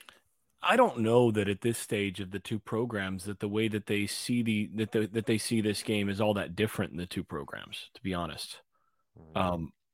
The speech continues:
Speaker 1: I think it's a game that, I mean, it's an interdivisional for one more year, an interdivisional rivalry, uh, in a game between guys who,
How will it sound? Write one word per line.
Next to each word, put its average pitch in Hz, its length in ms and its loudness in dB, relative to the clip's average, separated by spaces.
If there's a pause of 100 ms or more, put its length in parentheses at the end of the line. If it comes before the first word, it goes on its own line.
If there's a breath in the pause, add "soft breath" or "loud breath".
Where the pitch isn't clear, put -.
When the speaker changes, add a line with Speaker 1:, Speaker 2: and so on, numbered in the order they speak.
(360)
Speaker 1:
I 113 60 6
think 120 220 6
it's 113 100 2
a 117 60 6
game 113 380 8
that, 104 180 6 (120)
I 117 40 6
mean, 113 160 8
it's 113 140 4
an 123 100 2
interdivisional 123 840 6
for 117 120 4
one 113 180 8
more 120 160 6
year, 104 240 4
an 104 60 0
interdivisional 110 880 0 (480)
rivalry, 98 600 -2 (800)
uh, 92 300 -2 (240)
in 107 100 -2
a 107 40 0
game 113 500 4
between 113 640 2
guys 113 500 4
who, 110 360 0